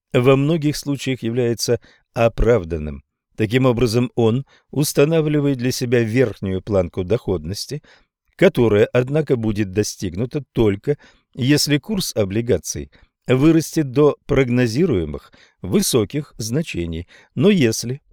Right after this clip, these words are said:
как это часто бывает на практике, конвертируемые облигации не обеспечены сильными обыкновенными акциями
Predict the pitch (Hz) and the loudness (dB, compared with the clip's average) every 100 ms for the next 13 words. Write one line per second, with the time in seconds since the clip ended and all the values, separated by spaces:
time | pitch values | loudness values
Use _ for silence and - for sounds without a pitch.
0 | _ - 110 113 107 101 113 110 - 101 | _ 0 2 2 -2 0 0 0 -2 -2
1 | 104 101 101 101 98 98 101 - 101 101 | 0 0 -2 -4 -2 -2 -2 -6 -8 -8
2 | _ _ _ _ _ - 147 139 151 147 | _ _ _ _ _ 4 4 6 2 0
3 | 202 175 107 92 92 - 107 98 117 113 | -2 0 0 2 0 2 0 0 -2 0
4 | 113 - 101 107 107 95 113 - 131 - | 0 -2 -4 0 -2 -2 -8 -6 -6 -6
5 | 78 78 - - _ - - 139 107 101 | -6 -8 -10 -20 _ -12 -4 -2 0 0
6 | 101 110 - 131 131 - 123 117 104 95 | -2 -2 0 0 -2 -2 0 0 -2 -2
7 | 95 101 147 170 - 90 76 71 | -4 -4 -2 -4 -6 -8 -8 -10